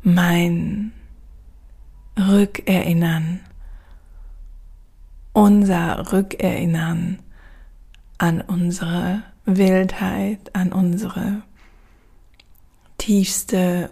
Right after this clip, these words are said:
urweibliche Kraft. Unfolding She ist das Eintauchen in unseren Schoß, in unsere Sinnlichkeit, in unsere purste,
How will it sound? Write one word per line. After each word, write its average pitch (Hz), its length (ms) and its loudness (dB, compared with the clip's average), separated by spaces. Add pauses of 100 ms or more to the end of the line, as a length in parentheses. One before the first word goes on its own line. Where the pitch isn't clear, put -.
(100)
urweibliche 180 840 2
Kraft. - 680 -2 (2000)
Unfolding 185 680 4
She 185 520 2
ist - 560 -4 (1300)
das 190 220 -2 (160)
Eintauchen 196 1500 2 (160)
in 190 460 4
unseren 170 500 -2
Schoß, - 680 -4
in 180 140 -2
unsere 175 580 -4 (560)
Sinnlichkeit, 190 1300 -2 (1500)
in 233 180 2
unsere 196 440 0
purste, 185 1300 -4